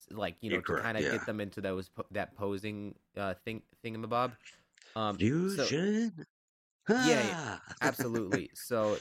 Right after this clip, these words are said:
Speaker 1: that would,
Speaker 2: Yeah.
Speaker 1: that would be fantastic, you know,
Speaker 2: And
Speaker 1: getting that
Speaker 2: then
Speaker 1: figure.
Speaker 2: it
Speaker 1: That's
Speaker 2: would
Speaker 1: my f-, probably a lot of people's favorite version of Gogeta.
Speaker 2: It, and it's also a very highly requested ver-, uh, fi-, version, version of him, a f-, very highly requested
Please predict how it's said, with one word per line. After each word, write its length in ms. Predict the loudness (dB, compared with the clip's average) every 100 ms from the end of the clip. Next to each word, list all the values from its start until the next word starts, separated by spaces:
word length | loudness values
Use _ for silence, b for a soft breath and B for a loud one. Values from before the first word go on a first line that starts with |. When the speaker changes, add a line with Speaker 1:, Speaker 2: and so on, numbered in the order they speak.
| -4 -2
Speaker 1:
that 180 | 4 6
would, 120 | 4
Speaker 2:
Yeah. 80 | 2
Speaker 1:
that 140 | 2
would 100 | 2
be 100 | 0
fantastic, 680 | -4 -4 0 0 0 -4 -8
you 120 | -6
know, 100 | 0
Speaker 2:
And 180 | 4 4
Speaker 1:
getting 80 | 4
that 160 | 2 0
Speaker 2:
then 40 |
Speaker 1:
figure. 220 | -2 2
Speaker 2:
it 60 | 4
Speaker 1:
That's 180 | 4 4
Speaker 2:
would 20 |
Speaker 1:
my 120 | 2
f-, 160 | 0 -8 0
probably 320 | 2 2 -2 -4
a 100 | -2
lot 200 | 2 2
of 60 | 2
people's 300 | -4 -8 -12
favorite 420 | -6 -2 -2 -2
version 260 | -4 -4 -6
of 80 |
Gogeta. 440 | -6 -8 -8 -8 0
Speaker 2:
It, 220 | 2 2 _ _ _ 0
and 180 | 2 2
it's 200 | 0 -2
also 440 | -4 -2 -2 -2
a 200 | -2 -4 -6
very 280 | -4 -4 -2
highly 440 | -2 0 2 2 2
requested 680 | 0 -2 0 0 2 -2
ver-, 240 | -2 -4 -2
uh, 200 | 0 0
fi-, 240 | 0 -2 -2 -6 -6
version, 440 | -4 -2 -2 -6 -2
version 420 | 4 4 4 -2 -6
of 100 | -6
him, 160 | -6 0
a 80 |
f-, 180 | -2 -2 -12 -8
very 420 | 2 2 2 0
highly 400 | -2 -2 -2 -2
requested 760 | -4 -6 -4 -4 -2 -2 -4